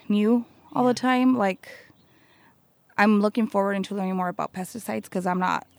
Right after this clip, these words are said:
Speaker 1: I don't know as much from them.
Speaker 2: I was
Speaker 1: Like
Speaker 2: gonna
Speaker 1: pesticides.
Speaker 2: ask you about that,
Speaker 1: Yeah,
Speaker 2: 'cause
Speaker 1: I
Speaker 2: Coastal Vineyard Services does pesticide, pest management, right?
Speaker 1: Yeah.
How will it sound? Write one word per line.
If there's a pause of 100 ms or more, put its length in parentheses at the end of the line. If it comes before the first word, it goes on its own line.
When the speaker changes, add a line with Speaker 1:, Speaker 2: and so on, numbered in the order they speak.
(140)
Speaker 1:
I
don't
know
as
much
from
them.
Speaker 2:
I
was
Speaker 1:
Like
Speaker 2:
gonna
Speaker 1:
pesticides.
Speaker 2:
ask
you
about
that,
Speaker 1:
Yeah,
Speaker 2:
'cause
Speaker 1:
I
Speaker 2:
Coastal
Vineyard
Services
does
pesticide,
pest
management,
right?
Speaker 1:
Yeah.